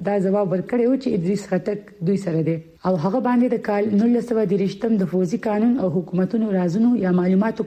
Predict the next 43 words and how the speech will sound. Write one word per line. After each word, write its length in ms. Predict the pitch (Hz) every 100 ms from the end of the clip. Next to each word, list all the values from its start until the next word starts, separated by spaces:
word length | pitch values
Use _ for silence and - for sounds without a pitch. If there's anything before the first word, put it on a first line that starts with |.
| 196
قانون 260 | 190 214 202
د 100 | 208
لاندې 320 | 220 226 208
مقدمه 360 | 202 208 220 185
جوړه 200 | 165 165 160
شوې. 220 | 170 170 165 - - - _ _ _ _ 165
د 160 | 233 254 254
ادریس 260 | 247 262 -
خټک 340 | 254 269 269
وکیل 320 | 226 220 233 196
طارق 260 | 196 196 190
افغان 280 | 165 202 202
دا 80 | 208 196
هم 100 | 214 208
وویل، 340 | 190 190 240 254 - - _ 220
په 120 | 208
فوزي 260 | 240 233 277 220
عدالت 360 | 208 202 233 233
کې 240 | 240 233 190
د 100 | 196
ادریس 260 | 160 220 214
خټک 280 | 190 226 220 190
مقدمې 340 | 175 175 214 240
په 120 | 214
هکله 260 | 220 220 208
خو 140 | 202 180
د 80 | 160
دوی 80 | 208 -
خواست 340 | 202 202 220 170
رد 180 | 170
کړی 160 | 185 175 160
شوی 240 | 240 240 240
دی، 60 | 254 - - -
خو 160 | 254 277
دوی 80 | 269
سره 160 | 247 247
اوس 260 | 254 233 -
هم 100 | 233
دوه 240 | 180 185 160
درې 180 | 202 214 220 196
نورې 180 | 208 208 190
لارې 200 | 175 175 -
شته. 180 | 180